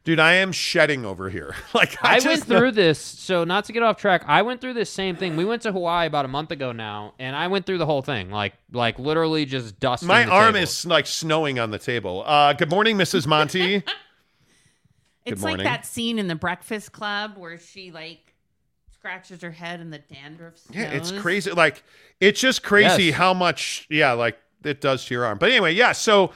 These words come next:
Speaker 3: Hey, boo.
Speaker 1: super stoked, uh, about building a studio, um, at the Maverick Center. Like, could not be more excited about that. Um,
Speaker 2: And there will be a lot of ways for you guys to come to the studio and, like,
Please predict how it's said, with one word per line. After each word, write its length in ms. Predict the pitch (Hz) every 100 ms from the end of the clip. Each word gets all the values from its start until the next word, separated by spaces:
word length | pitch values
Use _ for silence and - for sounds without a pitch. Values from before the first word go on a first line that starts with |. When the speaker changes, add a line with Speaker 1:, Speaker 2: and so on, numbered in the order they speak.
| -
Speaker 3:
Hey, 120 | 320
boo. 180 | 311 285
Speaker 1:
super 400 | 370 240 254 220
stoked, 480 | - 220 220 214 - -
uh, 380 | 165 160 160 160
about 360 | 160 165 160 -
building 300 | 175 180 180
a 40 |
studio, 720 | 147 170 170 175 170 170 170 147
um, 320 | 147 135 135
at 180 | 156 165
the 60 | 147
Maverick 340 | 147 151 165
Center. 420 | - 170 170 175
Like, 340 | 156 139 127 -
could 260 | 170 165
not 260 | 151 160 -
be 160 | 165 151
more 260 | 147 147
excited 460 | 143 - 131 135 143
about 280 | 143 147 139
that. 360 | 147 156 160 - - - _ _ -
Um, 560 | 127 123 123 120 117
Speaker 2:
And 100 | 143
there 120 | 165 180
will 160 | 196
be 160 | 185 202
a 60 | 175
lot 300 | 156 160 165
of 280 | 160 135 -
ways 360 | 120 147 143 -
for 80 |
you 60 | 143
guys 200 | 139 127
to 80 | 127
come 320 | 147 139 127
to 180 | - 139
the 80 | 135
studio 640 | - 135 131 131 131 131
and, 100 | 113
like, 200 | 110